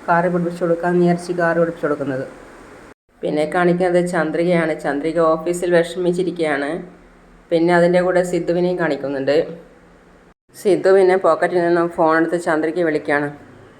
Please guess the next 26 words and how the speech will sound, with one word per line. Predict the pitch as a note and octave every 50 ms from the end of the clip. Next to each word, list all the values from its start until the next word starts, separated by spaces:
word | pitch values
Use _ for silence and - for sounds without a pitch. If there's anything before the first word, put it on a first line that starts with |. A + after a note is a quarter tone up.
| - - - _ _ _
ചന്ദ്രിക | - - F3+ E3 E3 D#3+ E3 E3+ E3 E3+ E3+ - - - -
കോൾ | F3+ E3 E3 D#3+
അറ്റൻഡ് | E3+ F3 E3+ E3 E3+ E3+
ചെയ്തിട്ട് | E3+ E3 E3+ E3+ F3+ E3
പറയാണ്, | E3+ D#3 D#3 D#3+ D#3+ D3+ D3 D#3 F#3 G#3+ - - - -
"പറയൂ | E3 E3 F3 E3+ F3+ F#3
സർ." | F#3 - F3+ E3+ E3 - - - - - - - - - - - - _ _ _ -
"ആ, | C3 C#3 C#3 - - - -
ചന്ദ്രികയെ | - G3 F3 F3+ E3+ E3+ F#3 F3 E3+ E3+ F#3+ G#3+ - - - -
ഒരു | D#3+ E3 E3+ F#3+
മിനിറ്റ് | G#3 G3+ F#3+ F3+ E3 F3 F3+ F3+ F3+ F3
എൻ്റെ | F3 E3+ F3 E3+
ക്യാബിനിലേക്ക് | E3+ F3 E3 D#3+ E3+ E3 E3 D#3+ D#3 E3
ഒന്ന് | E3 E3+ D#3+ D3
വരാൻ | C#3 D3 D3
പറ്റുമോ?" | D3 C3+ C#3+ C3 C3+ C3+ C3+ - - - - - - - - -
"ആ, | C3+ C#3 C3+ B2+ B2 B2+ C3+
ദാ | D3+ D#3 D#3
വരുന്നു | D#3 D3 C#3+ C#3 C#3+ D#3+ D#3+
സർ." | D3+ - D#3 D3 - - - - - - - - - _ _ - - _ _ - _ _
സിദ്ധു | _ _ - - E3 E3+
ഫോൺ | E3+ F3 F#3 E3 D#3 D#3+
ഓഫ് | E3 E3 E3+ E3 -
ചെയ്ത് | F3+ E3+ E3 F3 F3
ചിരിക്കുകയാണ്. | F#3 F#3+ - - - F3 E3+ D#3+ D3+ D3 D3+ - - - - - - - - - _ - - - - _ _ _ - _ _ _ _ _ _ -
"എൻ്റെ | D#3+ D#3 D#3 D3+ D3+ D#3+